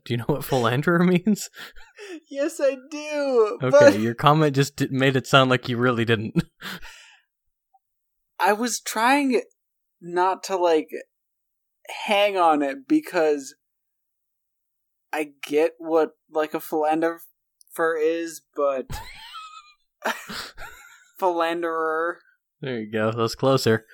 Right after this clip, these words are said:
Speaker 1: <laughs>
Speaker 2: Fuck off, Mark. I hate you.
Speaker 1: God, you gonna make another timing note already? This is bad.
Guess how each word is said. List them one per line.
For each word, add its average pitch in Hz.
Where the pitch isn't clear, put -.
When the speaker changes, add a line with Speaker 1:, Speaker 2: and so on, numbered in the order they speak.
Speaker 1:
<laughs> -
Speaker 2:
Fuck -
off, 185
Mark. 185
I 202
hate 190
you. 170
Speaker 1:
God, 131
you 139
gonna 165
make 160
another 135
timing 127
note 147
already? 120
This 127
is 107
bad. 113